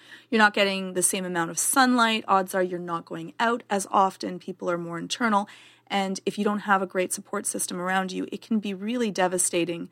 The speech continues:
watching all of these shows and seeing all these people talk about how this is supposed to be so f-, happy and good.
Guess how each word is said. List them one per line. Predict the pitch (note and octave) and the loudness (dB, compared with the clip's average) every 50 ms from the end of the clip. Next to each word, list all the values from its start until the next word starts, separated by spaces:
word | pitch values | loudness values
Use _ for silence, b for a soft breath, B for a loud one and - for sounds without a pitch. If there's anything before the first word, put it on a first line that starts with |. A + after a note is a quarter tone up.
| b b b b b b b | b b b b b b b
watching | - F#3+ F#3 F3+ F#3 - G#3+ G3 | 4 4 4 4 2 -2 -8 -6
all | F3+ F3+ F3+ F3+ | -4 -4 -4 -4
of | F3+ F3 F3 | -4 -6 -6
these | F#3 F3+ F3 F3 | -6 -6 -4 -4
shows | - - - F#3 F3+ - - F#3+ F#3 - | -4 -4 -4 -4 -6 -6 -8 -12 -12 -10
and | F#3+ E3+ D#3+ | -8 -8 -8
seeing | - - F#3 F3+ F3 | -6 -8 -6 -6 -6
all | F3 | -6
these | F3 F3 - | -8 -8 -8
people | - G3 - F3 | -10 -8 -8 -8
talk | F3 - - E3+ E3+ | -10 -6 -8 -8 -6
about | - F3 E3+ E3 | -6 -6 -8 -4
how | D#3+ F3 E3 | -2 -4 -2
this | F3+ F3 - - | -2 -4 -6 -2
is | F3+ | -2
supposed | - - - F3 E3+ E3+ - | -2 0 0 0 0 0 -2
to | - | -4
be | F3 E3 | -6 -6
so | E3 - - F3 | -6 -4 -4 -4
f-, | E3+ - - - _ _ _ _ _ _ _ | -6 -6 -10 -20 _ _ _ _ _ _ _
happy | - - G3+ G3+ G3+ - G3 F3 | 2 2 2 2 2 -2 -4 -4
and | F3 F3+ | -4 0
good. | E3+ A3+ A3 G3 F#3 | 2 2 2 2 0